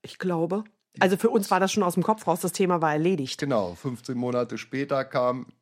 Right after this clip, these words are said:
Speaker 2: „Jawohl, wir wollen das machen mit euch.“
Speaker 1: Und dann kam aber auch gleich dazu eine relativ nahe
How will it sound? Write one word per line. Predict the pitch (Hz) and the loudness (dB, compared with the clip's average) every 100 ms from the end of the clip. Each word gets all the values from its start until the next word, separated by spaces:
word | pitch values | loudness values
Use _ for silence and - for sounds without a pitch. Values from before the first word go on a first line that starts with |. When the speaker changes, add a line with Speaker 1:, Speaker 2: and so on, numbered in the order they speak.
| _ | _
Speaker 2:
„Jawohl, | - 120 131 139 131 | -6 -2 0 2 0
wir | 120 120 107 - | 0 -2 -2 -4
wollen | 110 110 | -4 -2
das | 104 95 | -4 -4
machen | 95 92 | -4 -4
mit | 87 - | -12 -12
euch.“ | 80 - - | -14 -8 0
Speaker 1:
Und | 180 | 2
dann | 170 170 | 2 2
kam | 190 190 | 2 4
aber | 180 160 | 4 2
auch | 165 | 0
gleich | - 165 165 202 - | 0 0 2 0 -2
dazu | 180 170 - 214 214 | -4 -4 -2 0 0
eine | 185 175 | 0 0
relativ | 185 180 180 170 | 0 0 -2 0
nahe | 170 175 175 | 0 2 0